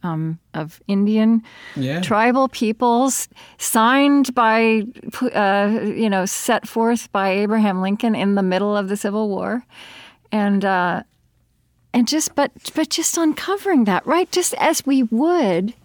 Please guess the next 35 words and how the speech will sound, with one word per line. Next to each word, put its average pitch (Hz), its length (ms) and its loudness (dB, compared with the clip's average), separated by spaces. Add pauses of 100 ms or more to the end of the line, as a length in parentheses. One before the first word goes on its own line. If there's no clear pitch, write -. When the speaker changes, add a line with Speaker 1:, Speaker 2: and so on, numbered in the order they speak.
Speaker 1:
in 240 160 2
a 226 80 2
family, 190 840 0 (360)
Speaker 2:
Yeah. 131 220 -8
Speaker 1:
if 233 180 2
we 240 160 4
wanted 247 400 4
to 240 40 0
heal 151 400 -2
our 143 160 -4
family, - 640 -6
right? 240 240 2
Speaker 2:
Yeah. 117 280 -4 (180)
Speaker 1:
We 214 160 4
would 185 100 0
Speaker 2:
Yeah. - 60 -4
Speaker 1:
start - 520 0
to 262 140 -4
tell 180 320 -2
the 180 100 -2
truth - 640 -10 (440)
Speaker 2:
Yeah, 113 260 -10 (160)
yeah. 127 240 -6
Speaker 1:
about 208 300 0
what 208 200 0
Speaker 2:
A- 220 40 0
Speaker 1:
really 208 240 2
happened. - 760 -14
Speaker 2:
Absolutely. 220 480 -6
And 226 100 0
it's 233 160 -2
the 240 120 -4
way 185 380 -4
we 156 360 -4
get 135 480 -8